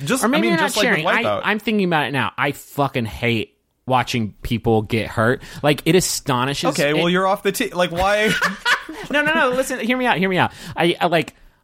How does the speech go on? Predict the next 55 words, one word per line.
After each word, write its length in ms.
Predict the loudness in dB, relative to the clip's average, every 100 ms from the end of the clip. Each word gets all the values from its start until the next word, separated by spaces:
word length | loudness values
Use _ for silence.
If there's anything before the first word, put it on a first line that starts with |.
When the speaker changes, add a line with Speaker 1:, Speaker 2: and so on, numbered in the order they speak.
| _ -2
Speaker 2:
I'll 120 | 0
get 120 | 2
on 120 | 0
Facebook 440 | 0 -2 0 -2 -2
someday, 560 | -2 0 2 0 -2 -10 -20 _ _ -2
and 60 |
it's 100 | 0
like, 180 | 2 -2 -4
"Do 100 | 0
you 60 |
wanna 100 | 2
see 220 | 2 2 2
a, 140 | 2
do 600 | -2 -8 -10 -10 -8 -4 0
you 60 | 2
wanna 100 | 4
see 120 | 2
a 40 | 2
gorilla 300 | 2 2 2
get 120 | 0
shot 240 | 0 0
to 60 | 0
death?" 280 | 0 0 -2 -18 -14
"No, 100 | -10 -6 -2
no, 100 | -2
no, 380 | 2 2 2 2
I 140 | 2
super 460 | 2 0 2 2 2
duper 300 | 2 2 2
don't. 320 | 2 0 -4 -2
I 80 |
super 260 | 0 2 2
duper 320 | 2 2 0
duper 320 | 2 2 2 0
don't." 340 | 2 0 -2 -10 -4
Speaker 1:
What 220 | 0 2
if, 160 | 0
what 220 | 0 2 2
if 120 | 0
Live 300 | 2 2 2
Leak 240 | 2 2
had 200 | 0 0
funny 220 | 0 0 0
sound 300 | 0 2 0
effects? 420 | -2 -4 -6 -2
Have 160 | 0 0
you 100 | -2
considered 360 | 0 2 2
Speaker 2:
Still 120 | 2
Speaker 1:
that? 100 | 2
Speaker 2:
no, 160 | 2 2
still 240 | 0 2
no, 220 | 2 0 -4
still 240 | -4 -2
no. 180 | -2